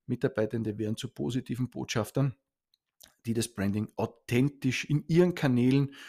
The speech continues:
und in ihren Bereichen verlängern. Also, falls du mehr dazu erfahren möchtest,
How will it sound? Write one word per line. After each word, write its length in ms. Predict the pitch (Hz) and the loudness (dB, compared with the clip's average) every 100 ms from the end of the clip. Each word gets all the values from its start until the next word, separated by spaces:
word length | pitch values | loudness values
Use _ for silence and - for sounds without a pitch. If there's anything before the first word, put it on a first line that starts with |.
| - | -12
und 140 | 127 120 | -4 -2
in 100 | 131 | 0
ihren 200 | 123 123 | 0 0
Bereichen 420 | 104 95 - 104 | -4 -6 -8 -10
verlängern. 400 | 98 87 90 - - - | -10 -10 -14 -20 -12 0
Also, 240 | 120 101 - - - - | 0 0 -8 -20 -20 -20
falls 220 | - 139 - | 0 0 4
du 80 | |
mehr 140 | 147 185 | 4 4
dazu 200 | 196 185 | 4 2
erfahren 300 | 170 139 160 | 2 2 2
möchtest, 540 | 160 - 185 - - | -2 -2 -6 -6 -16